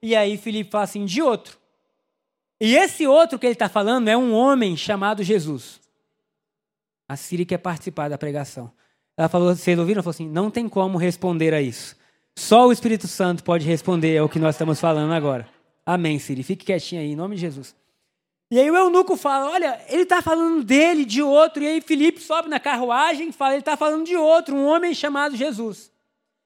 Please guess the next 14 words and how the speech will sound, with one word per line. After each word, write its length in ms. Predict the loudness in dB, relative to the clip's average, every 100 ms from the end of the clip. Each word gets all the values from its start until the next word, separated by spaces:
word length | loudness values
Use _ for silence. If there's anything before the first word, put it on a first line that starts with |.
| -20 -8 2
Esse 320 | 2 4 4
homem 400 | 6 6 4 0
veio 160 | 0 0
existir 560 | 0 -2 -2 0 0
quando 260 | 2 2 2
Deus 380 | 6 6 6 2
desceu 460 | 0 2 2 2
no, 140 | 2 0 -4 -6
do 140 | -2 0
céu 600 | 2 4 6 4 2 -6 _ _ _ -4
e 80 | 0
visitou 400 | 2 0 0 -2
a 60 | 0
terra. 440 | 2 0 -2